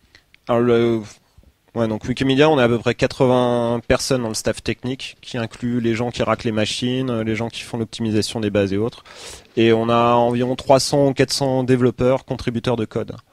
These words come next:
La plupart de ces développeurs ne connaissent pas grand-chose aux problèmes qu'on peut avoir en prod.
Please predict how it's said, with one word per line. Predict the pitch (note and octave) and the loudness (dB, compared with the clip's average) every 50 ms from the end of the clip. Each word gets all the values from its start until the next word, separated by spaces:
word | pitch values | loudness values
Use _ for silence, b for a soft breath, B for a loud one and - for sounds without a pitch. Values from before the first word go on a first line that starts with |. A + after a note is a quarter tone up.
| b b b b b b b b b b b b _ _ - | b b b b b b b b b b b b _ _ -4
La | G#2+ A#2 A2+ | -2 0 0
plupart | B2 C3 B2 D3+ C#3+ | 2 4 6 6 6
de | - | 4
ces | - C3+ | 2 0
développeurs | B2 A#2 A2+ A2+ G#2 - B2+ C3 C3+ C3+ C#3 C#3+ C3+ - - | 0 2 0 0 0 2 4 4 6 6 4 4 2 -2 -6
ne | A#2 A#2+ A#2 A2+ A2+ A2 | -4 -2 -2 -2 -2 -4
connaissent | - - A#2 G#2+ G#2 G#2 - - - - - - _ _ _ _ _ _ _ _ _ _ _ _ _ _ _ _ _ - | -4 -4 -4 -2 -4 -6 -8 -10 -14 -16 -18 -20 _ _ _ _ _ _ _ _ _ _ _ _ _ _ _ _ _ 2
pas | A#2 A#2+ | 2 2
grand-chose | A#2 A2 A2 A2+ - - B2 B2 B2 B2 A2 | 2 0 -4 -6 -6 -2 -2 0 0 0 -2
aux | A#2 A2 A2 A2 G#2+ G#2+ G#2 | -4 -4 -2 -2 -2 -4 -4
problèmes | - - A#2+ A2+ A#2 A#2 A2 | -2 0 0 2 0 -2 -2
qu'on | - - G#2 | -4 -8 -6
peut | - - A2 G#2+ | -2 0 0 0
avoir | G#2 A2 A2 G2 | 0 0 -2 -2
en | A2 G2+ | -4 -8
prod. | - - - D#3 F#3 A3 | -8 -2 -2 -2 -2 -2